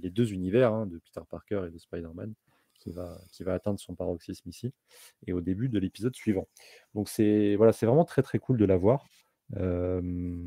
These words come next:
j'ai noté aussi que Gwen va demander, euh, à Flash Thompson quelques informations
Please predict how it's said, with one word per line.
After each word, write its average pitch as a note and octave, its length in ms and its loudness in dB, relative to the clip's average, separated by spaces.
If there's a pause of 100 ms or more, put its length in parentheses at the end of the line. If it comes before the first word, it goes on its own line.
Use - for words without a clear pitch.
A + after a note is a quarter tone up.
(140)
j'ai F#2 160 -2
noté G#2+ 240 4
aussi B2 280 -2
que F#2 720 0
Gwen A2+ 360 6 (460)
va F#2 320 -2
demander, G2+ 520 -2
euh, E2+ 320 -6
à E2+ 60 -10
Flash - 240 -10
Thompson G2+ 320 -8
quelques - 320 -12
informations G#2+ 500 -4